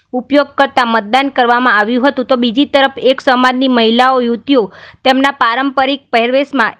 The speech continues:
એક સાથે મતદાન સ્થળે પહોંચી અને મતદાન કર્યું, જેમાં અમુક યુવતીઓ પણ સામેલ છે જેમણે પ્રથમવાર પોતાના મતાધિકારનો ઉપયોગ કર્યો. યુવા મતદારોમાં પ્રથમ વખત મતદાન કર્યાનો આનંદ જોવા મળતો હતો. તો જામનગર ખાતે જિલ્લા પંચાયત અને તાલુકા પંચાયતની ચૂંટણી માટે મતદાન શરૂ થયું.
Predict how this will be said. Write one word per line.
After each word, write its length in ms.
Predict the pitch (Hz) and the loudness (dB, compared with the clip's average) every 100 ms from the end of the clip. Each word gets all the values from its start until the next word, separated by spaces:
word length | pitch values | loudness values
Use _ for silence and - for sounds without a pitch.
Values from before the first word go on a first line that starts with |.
| _ | _
એક 140 | 262 277 | -4 -2
સાથે 300 | 277 254 269 | -2 -2 -4
મતદાન 420 | 254 220 226 262 | -4 -2 -2 -2
સ્થળે 260 | 262 247 254 | -2 -2 -2
પહોંચી 420 | - 254 254 277 | -2 -2 0 0
અને 120 | 254 | 0
મતદાન 440 | 254 220 208 240 262 | 0 -2 0 0 0
કર્યું, 380 | 277 269 269 226 | 0 0 0 -6
જેમાં 440 | 202 208 254 254 196 _ _ - | -4 0 2 0 -2 _ _ -6
અમુક 320 | - 254 285 277 | 0 2 2 0
યુવતીઓ 380 | 269 254 285 | -2 2 0
પણ 200 | 277 285 | 2 0
સામેલ 380 | 277 269 262 277 | 0 -2 0 0
છે 120 | 285 | 0
જેમણે 320 | 247 254 254 262 | 0 0 0 0
પ્રથમવાર 580 | 247 220 285 285 269 262 | -2 0 0 2 0 -2
પોતાના 500 | 254 233 240 285 247 | -2 0 0 -2 -2
મતાધિકારનો 760 | 220 233 262 262 269 262 262 254 | -4 -4 -2 -2 -2 -2 -2 -4
ઉપયોગ 320 | 196 254 254 - | -4 -4 -2 -2
કર્યો. 280 | 277 220 | 0 0
યુવા 340 | 202 233 262 294 | -4 -2 0 2
મતદારોમાં 640 | 285 233 262 269 269 254 | 0 0 0 0 0 0
પ્રથમ 300 | 240 208 277 269 | -2 0 0 0
વખત 280 | 254 269 | 0 0
મતદાન 480 | 262 233 208 262 277 | 0 -4 -2 -2 -2
કર્યાનો 440 | 262 247 254 254 269 | -2 -2 0 -2 -2
આનંદ 380 | 233 233 262 262 | -2 0 0 0
જોવા 240 | 233 233 | 2 2
મળતો 360 | 247 214 220 240 | 0 -2 0 2
હતો. 240 | 302 254 | 2 0
તો 140 | 165 254 | -6 -2
જામનગર 560 | 233 220 240 233 254 | 0 -2 -2 -4 -6
ખાતે 360 | 240 247 254 220 | -4 -4 -2 -6
જિલ્લા 400 | 190 214 240 269 | -4 -4 -2 -2
પંચાયત 460 | 277 254 247 269 | -2 -4 -2 -2
અને 160 | 240 240 | -2 -2
તાલુકા 480 | 233 208 247 254 262 | -2 0 -2 -2 -2
પંચાયતની 540 | 247 226 220 247 247 | -2 -4 -2 0 -2
ચૂંટણી 300 | 240 208 226 | -4 -4 -2
માટે 300 | 247 240 240 | 0 0 -2
મતદાન 480 | 233 202 196 226 247 | -2 -4 0 0 0
શરૂ 320 | 240 214 220 | 0 2 0
થયું. 340 | 220 247 214 | 0 0 0